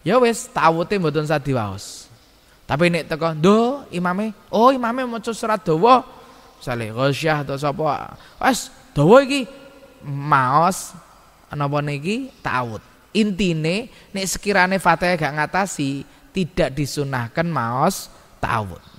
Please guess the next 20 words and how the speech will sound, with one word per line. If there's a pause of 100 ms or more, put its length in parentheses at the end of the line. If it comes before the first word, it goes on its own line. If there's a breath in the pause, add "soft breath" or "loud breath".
(100)
Kenapa? (320 loud breath)
Karena
Fatihah
ini (400 soft breath)
leb-,
eh,
wajib, (160)
nggih. (320 loud breath)
Fatihah
ini (240 loud breath)
wajib (240)
dan
ta'awud
ini
sunnah. (320 loud breath)
Jangan
sampai
kita
mengejar (320)
sunnah,